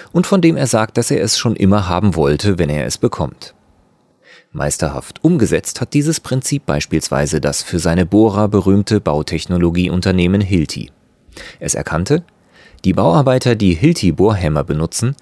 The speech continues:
brauchen eigentlich keine Bohrhämmer, sie brauchen Löcher. Löcher an den richtigen Stellen und das möglichst schnell.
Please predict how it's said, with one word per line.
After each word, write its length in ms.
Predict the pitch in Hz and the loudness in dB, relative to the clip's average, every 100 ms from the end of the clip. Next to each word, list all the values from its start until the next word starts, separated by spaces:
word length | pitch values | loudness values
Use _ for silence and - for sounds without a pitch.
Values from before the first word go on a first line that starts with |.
| - - - | -16 -20 -10
brauchen 500 | 73 85 90 90 85 | -2 -2 0 -2 -2
eigentlich 720 | - 90 95 87 80 - - | -2 0 0 0 -2 -4 -6
keine 320 | - 80 78 | -2 0 2
Bohrhämmer, 600 | 104 147 80 71 80 131 _ _ | 2 2 0 -2 -2 -4 _ _
sie 200 | - 98 | -6 -2
brauchen 360 | 85 - - 82 | -2 -4 -6 -2
Löcher. 400 | 95 87 - - _ _ _ _ - | 0 0 -4 -12 _ _ _ _ -14
Löcher 300 | - - 80 | -10 -4 -2
an 120 | 95 | 2
den 120 | 110 | 2
richtigen 340 | 113 107 131 | 2 0 -2
Stellen 380 | 143 101 62 - - - | 0 0 -2 -6 -16 -10
und 240 | 80 - | -8 -4
das 200 | 120 - | -4 0
möglichst 540 | 80 73 - - - | 0 0 -2 -8 -10
schnell. 280 | - 78 67 | -8 -4 -4